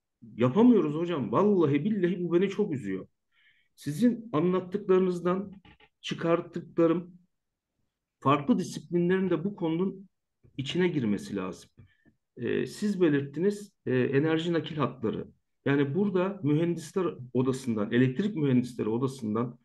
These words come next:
bilgi alınabilir. Böyle böyle bir derdimiz var. Devlet olarak, ülke olarak hani bunu nasıl çözebiliriz, nasıl önleyebiliriz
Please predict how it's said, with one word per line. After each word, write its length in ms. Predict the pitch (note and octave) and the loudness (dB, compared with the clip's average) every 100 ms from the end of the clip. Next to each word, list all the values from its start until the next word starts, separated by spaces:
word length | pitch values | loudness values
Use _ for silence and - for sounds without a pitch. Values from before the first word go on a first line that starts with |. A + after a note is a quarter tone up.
| _ _ - _ C3 | _ _ -20 _ -4
bilgi 360 | D#3 E3 F3 | -4 0 2
alınabilir. 680 | D3 D#3 E3 D#3+ D#3+ G#2 A2 | 2 2 0 0 -2 -4 0
Böyle 280 | D#3 F3 D3+ | 2 2 2
böyle 260 | D3+ D3 | 0 0
bir 160 | C#3+ C3 | -2 0
derdimiz 480 | A#2+ A#2+ C#3 D3 C#3 | 0 0 -2 0 -2
var. 240 | F#2 - | -4 0
Devlet 380 | G#2+ A2+ C#3+ C#3+ | 0 2 0 0
olarak, 360 | A#2+ G2+ - _ | 0 0 -4 _
ülke 260 | G#2+ G2+ D3 | -6 -4 0
olarak 420 | D3 A2+ F#2+ - _ _ _ | 2 0 -4 -8 _ _ _
hani 220 | C3+ D3+ C3+ | -4 -2 -2
bunu 300 | F3+ C#3+ A#2+ | 0 0 2
nasıl 320 | F3 G3+ - | 0 -2 -4
çözebiliriz, 680 | E3+ - D3 C3 A#2 G#2 G#2 | -6 -6 -6 -4 -4 -6 -4
nasıl 340 | D#3 F#3 D3 | -2 -2 -2
önleyebiliriz 880 | C#3 C#3+ C3+ C3 A2+ G#2+ G2 - _ | 0 2 2 2 0 -2 -4 -8 _